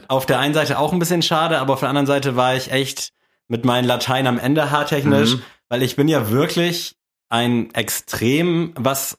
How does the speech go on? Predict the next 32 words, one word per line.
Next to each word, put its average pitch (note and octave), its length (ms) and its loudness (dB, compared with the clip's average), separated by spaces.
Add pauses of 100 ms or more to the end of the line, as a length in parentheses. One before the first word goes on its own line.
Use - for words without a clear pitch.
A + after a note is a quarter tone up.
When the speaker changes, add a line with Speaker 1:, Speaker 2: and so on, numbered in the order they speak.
Speaker 1:
Haarschnitte C#3 680 0
und A#2+ 300 -2
Bartschnitte A#2+ 480 0
und A#2+ 100 0
alles A2 360 -4
angeht. A#2+ 260 0
Und A#2 80 0
ich A#2 80 0
dachte B2 260 -2
so, A#2 280 0 (320)
warum D#3 540 0
tue F3+ 180 0
ich F3 80 -4
mir E3+ 80 2
das D3+ 160 0
eigentlich C3+ 200 0
jedes C#3+ 240 0
Mal A#2 160 2
an, B2+ 120 0
dass B2 160 -2
ich - 180 -6
irgendwie B2 540 0
speziell A#2 720 0
aussehen A2+ 320 2
Speaker 2:
Mhm. A2+ 60 8
Speaker 1:
muss A#2 140 2
oder G#2 120 2
sonst C3 240 0
was? C3 140 0
Ich A2+ 100 -4
mach's B2 260 0
gerne. D#3+ 420 0